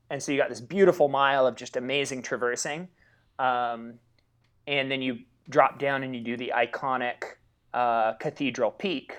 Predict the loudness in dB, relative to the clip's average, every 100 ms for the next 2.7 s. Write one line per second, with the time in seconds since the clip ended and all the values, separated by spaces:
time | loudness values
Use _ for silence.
0 | -14 -12 -10 -8 -8 -8 -6 -4 -4 -6
1 | 2 2 6 2 2 -2 2 2 2 2
2 | 2 0 -6 -8 -8 -8 -12